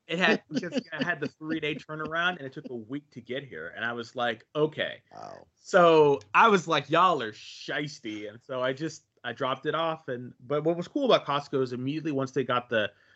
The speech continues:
Speaker 1: w-, once it was registered that I had sent it back, they immediately, uh, sent out the, um, the
Speaker 2: Refund.
Speaker 1: the, exactly. And so I already, I got the, I literally got the, um, the red, uh, three days later. So they were on point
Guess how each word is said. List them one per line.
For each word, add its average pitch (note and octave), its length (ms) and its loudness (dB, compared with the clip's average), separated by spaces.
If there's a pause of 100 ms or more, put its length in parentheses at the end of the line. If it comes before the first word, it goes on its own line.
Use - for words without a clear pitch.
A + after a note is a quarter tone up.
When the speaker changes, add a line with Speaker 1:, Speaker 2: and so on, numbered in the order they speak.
(120)
Speaker 1:
w-, C3 200 -8
once D3 240 2
it D#3+ 80 4
was C#3 280 2 (120)
registered C3 500 -2
that B2+ 100 -2
I A#2 80 2
had A2 140 -2
sent B2+ 220 -6
it G#2 140 -12
back, A#2+ 320 0
they A#2+ 120 4
immediately, B2 640 0 (160)
uh, A2+ 160 0
sent A#2+ 380 -4
out G#2 280 0 (340)
the, A2 260 2
um, F2 340 0 (380)
the G#2 380 2
Speaker 2:
Refund. F2+ 280 -12 (320)
Speaker 1:
the, C#3 280 2
exactly. A#2+ 560 0
And A2 120 -8
so B2 140 0
I C#3+ 160 4
already, D#3 240 2
I C3 140 -2
got D3+ 220 0
the, B2+ 300 0
I B2+ 100 -4
literally C#3+ 380 -2
got A#2+ 320 -4
the, A2+ 220 -2
um, F#2 320 -2 (380)
the B2+ 100 0
red, A2+ 500 2 (220)
uh, A2 140 0
three A#2+ 200 -4
days G#2 220 -2
later. F2+ 340 -10
So G2+ 380 -2
they A#2+ 180 2
were D3+ 220 4
on B2+ 180 0
point C3 440 -6